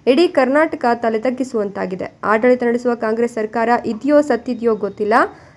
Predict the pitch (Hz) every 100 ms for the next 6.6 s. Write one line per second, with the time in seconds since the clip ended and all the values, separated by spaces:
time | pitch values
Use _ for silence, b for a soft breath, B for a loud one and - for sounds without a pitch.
0 | B 277 294 349 370 - 226 247 285 294
1 | 262 254 254 233 240 262 285 294 269 240
2 | 214 220 233 214 240 220 233 285 302 240
3 | - 208 202 190 180 - 214 208 220 220
4 | - 202 214 233 240 220 214 220 214 214
5 | 214 226 208 214 277 262 220 214 202 202
6 | 214 202 196 196 196 240